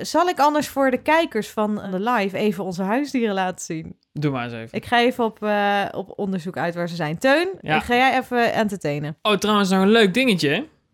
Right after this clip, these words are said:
Speaker 2: Voordat we zo meteen gaan afronden. We hebben op de jeugdherberg vijfhonderd volgers bereikt. En dat is hartstikke mooi, want, eh, vijfhonderd volgers, daar zijn we jullie natuurlijk heel dankbaar voor.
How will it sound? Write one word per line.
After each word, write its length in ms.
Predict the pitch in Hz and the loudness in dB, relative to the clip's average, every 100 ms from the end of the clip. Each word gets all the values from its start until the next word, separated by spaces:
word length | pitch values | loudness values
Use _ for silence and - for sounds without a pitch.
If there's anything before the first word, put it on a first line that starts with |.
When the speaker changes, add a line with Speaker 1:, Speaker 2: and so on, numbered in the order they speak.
| _ 151 | _ -12
Speaker 2:
Voordat 520 | 151 185 190 175 - | -2 0 2 0 0
we 220 | 151 143 | 0 0
zo 180 | 156 147 | 0 -2
meteen 300 | 139 139 135 | -2 -4 -4
gaan 120 | 135 | -4
afronden. 580 | 202 220 147 135 151 196 - _ | -4 -4 -4 -6 -4 -6 -10 _
We 60 | 180 | 0
hebben 240 | 233 233 | 2 4
op 120 | 226 226 | 2 2
de 100 | 185 | 4
jeugdherberg 800 | 262 302 185 180 165 147 165 - | 4 2 2 2 4 2 0 -2
vijfhonderd 1000 | 170 - 214 262 262 - 190 269 214 - | -8 0 2 2 -2 0 2 4 2 0
volgers 440 | - 285 240 190 | 0 2 4 2
bereikt. 420 | 160 147 123 127 - | 2 0 -2 -6 -8
En 120 | 180 | -2
dat 100 | 214 | 0
is 60 | |
hartstikke 340 | 202 214 175 156 | 2 0 -2 -2
mooi, 260 | 151 175 | 0 0
want, 280 | 180 151 - | 0 -4 -2
eh, 220 | 139 135 131 | -2 -2 -2
vijfhonderd 440 | 160 147 143 135 | -2 -2 -2 -6
volgers, 300 | 151 139 127 | -4 -4 -4
daar 100 | 135 | -6
zijn 120 | 147 143 | -2 -2
we 40 | |
jullie 140 | 135 135 | -2 -4
natuurlijk 320 | 135 131 127 | -4 -4 -2
heel 160 | 139 131 | -4 -2
dankbaar 380 | 143 160 165 | -4 -4 -6
voor. 240 | 160 165 | -4 -4